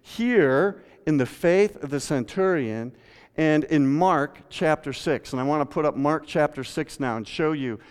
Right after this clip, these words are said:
uh, what that story is, 'cause only two times this word amazed is used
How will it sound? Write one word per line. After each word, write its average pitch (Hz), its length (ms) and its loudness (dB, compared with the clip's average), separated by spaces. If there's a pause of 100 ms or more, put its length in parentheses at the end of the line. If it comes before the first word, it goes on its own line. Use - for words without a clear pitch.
(220)
uh, 120 260 0
what 156 340 0
that 147 180 2
story 180 240 -2
is, 131 100 -2
'cause 143 160 -6
only 165 200 4
two 262 240 -2
times 190 500 2 (220)
this 170 200 0
word 185 220 4
amazed 151 580 2
is 135 160 -4
used 139 540 0